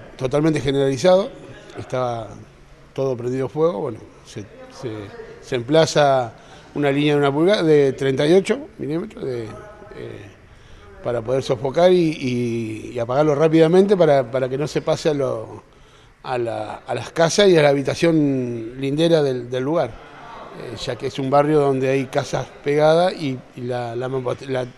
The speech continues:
la tirantería se une por, por dentro. Entonces, bueno, eh, fue atacado rápidamente, el fuego fue apagado, después, bueno, se hizo una tarea de, de enfriamiento para,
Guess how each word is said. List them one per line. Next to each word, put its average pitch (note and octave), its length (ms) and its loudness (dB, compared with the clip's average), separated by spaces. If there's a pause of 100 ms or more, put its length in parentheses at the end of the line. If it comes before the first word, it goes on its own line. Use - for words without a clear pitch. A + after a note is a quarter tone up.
(120)
la A#2+ 480 -8 (640)
tirantería E3 720 6
se - 160 2
une E3 340 8
por, C#3 300 0
por C#3+ 180 2
dentro. B2 300 2
Entonces, C3 260 -4
bueno, D3 200 0 (640)
eh, A#2+ 440 -4
fue C#3 140 2
atacado C#3+ 480 2
rápidamente, D3+ 680 2
el D#3 80 -2
fuego F3+ 260 -6
fue C3+ 160 -4
apagado, D3 380 -4
después, C3+ 220 -8
bueno, B2 180 -6
se C3 140 -12
hizo B2 120 -12
una B2 160 -8
tarea B2+ 380 0
de, A2+ 300 -6 (840)
de B2+ 80 6
enfriamiento C#3+ 640 2
para, A2 300 -2